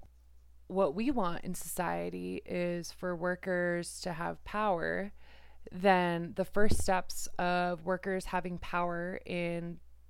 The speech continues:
the world we live in now is in the union movement,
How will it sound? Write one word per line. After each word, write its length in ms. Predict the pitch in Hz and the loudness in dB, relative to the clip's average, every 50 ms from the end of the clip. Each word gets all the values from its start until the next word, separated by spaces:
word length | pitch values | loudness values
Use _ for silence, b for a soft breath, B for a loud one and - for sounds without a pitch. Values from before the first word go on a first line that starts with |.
| - - - - - - - - - - | -20 -20 -20 -20 -18 -16 -16 -14 -10 -8
the 80 | 190 170 | -8 -2
world 240 | 170 180 180 175 165 | 0 0 0 0 -2
we 100 | 185 175 | -4 -2
live 160 | 170 180 175 | -2 -4 -4
in 120 | 175 175 | -4 -2
now 520 | 180 202 226 226 190 170 170 170 180 196 - B B B B B B B B | -2 0 0 2 0 0 0 -2 -4 -6 -8 B B B B B B B B
is 520 | - - 185 180 180 180 180 175 175 175 - - | -2 2 2 4 4 4 2 2 0 -2 -6 -6
in 260 | - 185 180 170 175 | -4 -2 -2 -2 -2
the 80 | 170 | -2
union 340 | 170 180 226 277 277 240 196 | 0 0 2 2 2 2 0
movement, 600 | 180 170 170 160 - 190 185 180 180 - - - | 0 -2 -6 -6 -6 -8 -6 -6 -6 -6 -8 -10